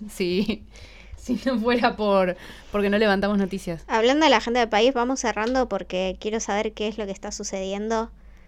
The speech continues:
Speaker 2: en las votaciones.
Speaker 1: Ya cerraron.
Speaker 2: Vamos a ver si gana Arem.
Speaker 1: Vamos a ver si gana Arem.
Speaker 2: Fórmula
Speaker 1: Y
Speaker 2: Kim, Kim Min.
Speaker 1: quizás gana...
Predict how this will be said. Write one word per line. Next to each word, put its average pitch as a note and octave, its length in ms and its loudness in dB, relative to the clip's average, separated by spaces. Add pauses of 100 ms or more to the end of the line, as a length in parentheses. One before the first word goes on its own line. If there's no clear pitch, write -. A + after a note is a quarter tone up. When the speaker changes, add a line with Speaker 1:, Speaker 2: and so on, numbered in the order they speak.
(460)
Speaker 2:
en F3+ 220 0
las E3+ 140 0
votaciones. G#3 540 -4 (100)
Speaker 1:
Ya G3+ 240 2
cerraron. G3+ 720 8
Speaker 2:
Vamos B3 360 10
a G#3 120 6
ver B3+ 240 8
si A3+ 380 0
gana A3 320 4
Arem. A3+ 300 4 (600)
Speaker 1:
Vamos B3 220 0
a C4 40 6
ver B3+ 100 2
si C4 100 -4
gana A3+ 240 2
Arem. A#3 340 0
Speaker 2:
Fórmula A#3+ 580 8
Speaker 1:
Y G3 160 2
Speaker 2:
Kim, A#3 460 4 (600)
Kim B3 260 2
Min. A#3 260 2 (480)
Speaker 1:
quizás G#3 320 2
gana... F#3 600 2